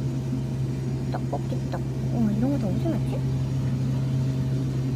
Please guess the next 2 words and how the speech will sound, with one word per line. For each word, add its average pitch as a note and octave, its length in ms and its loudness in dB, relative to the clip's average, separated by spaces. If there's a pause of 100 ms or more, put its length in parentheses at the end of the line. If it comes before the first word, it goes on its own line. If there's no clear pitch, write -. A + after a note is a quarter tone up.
(300)
새우젓, C#4+ 460 4 (680)
들깨가루, - 800 4